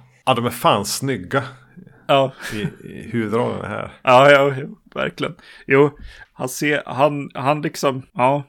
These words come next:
Speaker 2: han känns som typ en Star Wars-gubbe eller en Ken-docka, liksom, som
Speaker 1: Mm.
Speaker 2: skådespelare i filmen. Men han ser väldigt fräck ut och det finns känslor att ha för honom. Kanske di-, hans relation med Diablos,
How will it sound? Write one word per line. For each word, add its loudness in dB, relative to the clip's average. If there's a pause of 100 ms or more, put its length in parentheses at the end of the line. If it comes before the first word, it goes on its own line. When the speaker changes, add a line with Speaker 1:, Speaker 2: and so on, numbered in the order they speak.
(200)
Speaker 2:
han -8
känns -4
som -2
typ -4
en -2
Star 0
Wars-gubbe -2
eller -4
en -8
Ken-docka, -4
liksom, -12
som -14 (120)
Speaker 1:
Mm. 2
Speaker 2:
skådespelare -2
i -10
filmen. -10 (140)
Men -8
han -2
ser 0
väldigt 0
fräck -8
ut -14
och -10 (300)
det -6
finns -6 (560)
känslor -2
att -6
ha -2 (280)
för 0
honom. -6 (120)
Kanske -4
di-, -8
hans -4
relation -4
med -10 (180)
Diablos, 0